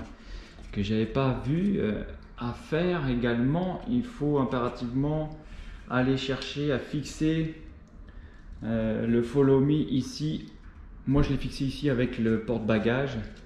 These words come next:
Donc, euh, ça c'est fourni, c'est du matériel qui est, qui est fourni, euh,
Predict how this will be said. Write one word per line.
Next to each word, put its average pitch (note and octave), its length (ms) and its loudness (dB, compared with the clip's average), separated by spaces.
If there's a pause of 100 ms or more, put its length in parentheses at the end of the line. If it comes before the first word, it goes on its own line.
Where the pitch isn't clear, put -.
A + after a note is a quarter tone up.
(480)
Donc, G#2+ 160 -8
euh, G#2 180 2
ça A2 160 -8
c'est A#2+ 80 -4
fourni, G#2+ 540 4 (120)
c'est - 140 -12
du A2+ 80 0
matériel A2 560 0
qui A2 80 -4
est, G#2+ 280 2
qui A2+ 100 -4
est - 20 -4
fourni, A2 480 2 (840)
euh, G2+ 400 -2